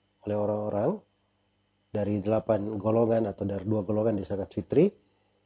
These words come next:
ya. Kemudian dia salurkan zakat tersebut dan insya Allah Ta'ala itu sudah, eh, jatuh sesuai dengan maksud yang diinginkan di dalam syariat. Wallahu Ta'ala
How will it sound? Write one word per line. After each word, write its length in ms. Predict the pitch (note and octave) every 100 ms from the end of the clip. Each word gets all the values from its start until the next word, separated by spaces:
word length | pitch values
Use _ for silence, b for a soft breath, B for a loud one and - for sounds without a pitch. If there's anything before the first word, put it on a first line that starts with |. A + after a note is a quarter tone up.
| _ _
ya. 160 | F#2 F2 D3+ _ _ _ _ _
Kemudian 320 | - B2+ D#3+
dia 120 | D3
salurkan 520 | C3+ C3+ D#3+ - A#2+ A2
zakat 280 | G#2+ G#2+
tersebut 440 | - - A#2 E3 F3
dan 160 | B2
insya 180 | A#2+ F#3
Allah 240 | B2+ A2+ G#2
Ta'ala 240 | - G2+ G#2+
itu 160 | D3
sudah, 320 | - F#2 F2+ - _ _ _ _ _ _ _ _ _ _
eh, 340 | G#2 G2+ G2 G#2+ -
jatuh 420 | G#2+ A2 - C#3+
sesuai 340 | A#2 - A#2+
dengan 200 | G#2+ G#2
maksud 380 | A2 - - E3
yang 240 | G#2+ G2+ A2+ -
diinginkan 560 | A#2 A2+ A#2+ C3+ A#2+ G#2+
di 60 | G#2
dalam 180 | G2+ F#2
syariat. 400 | - F#2+ F2+ - _ _ _ _ _ -
Wallahu 340 | G#2 G2+ C#3
Ta'ala 260 | C3 G2